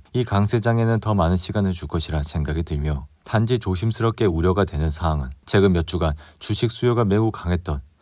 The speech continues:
가파른 랠리 이후 일부 기관과 투자자들 사이에선 약간의 수요 강도는 둔화되고 있다는 것은 사실이라 할 수 있습니다.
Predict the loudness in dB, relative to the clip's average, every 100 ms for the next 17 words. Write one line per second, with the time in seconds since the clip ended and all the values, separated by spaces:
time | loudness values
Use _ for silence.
0 | _ -2 0 2 0 0 -2 -2 -2 -2
1 | -4 -8 0 2 2 0 0 2 4 2
2 | 0 -4 2 4 4 2 -2 -2 -2 -2
3 | -2 -8 -8 _ 0 0 2 2 2 0
4 | 2 2 0 -2 0 -2 -2 -2 0 0
5 | 0 -2 -2 -2 -4 -6 -6 -6 -10 _
6 | -6 -4 -2 -6 -4 -4 -4 -6 -6 -8
7 | -6 -4 -4 -4